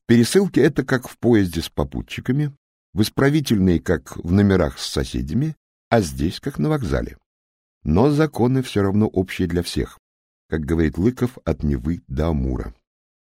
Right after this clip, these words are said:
В толпе снуют два или три красивых мальчика лет пятнадцати,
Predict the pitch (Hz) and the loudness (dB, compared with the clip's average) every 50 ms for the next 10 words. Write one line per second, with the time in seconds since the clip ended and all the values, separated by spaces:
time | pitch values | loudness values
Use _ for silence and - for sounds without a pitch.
0 | _ _ - - 104 101 - 185 196 185 - - 117 123 143 147 117 85 87 117 | _ _ -4 0 0 0 2 2 0 0 2 2 2 2 2 2 0 0 0 0
1 | 147 143 117 87 80 - - 127 131 - 85 80 - - 104 107 - - 78 73 | 2 2 0 0 -2 -2 -4 -6 -4 -2 -4 -4 -2 -2 -4 -4 -4 -2 -2 -2
2 | 71 73 69 - - 85 - 90 76 80 - _ - - - 64 58 57 55 - | -2 -2 -4 -4 -8 -8 -6 -4 -4 -4 -6 _ -12 -10 -6 -6 -6 -6 -8 -8
3 | - 78 - - 143 151 - | -10 -10 -8 -6 -8 -8 -8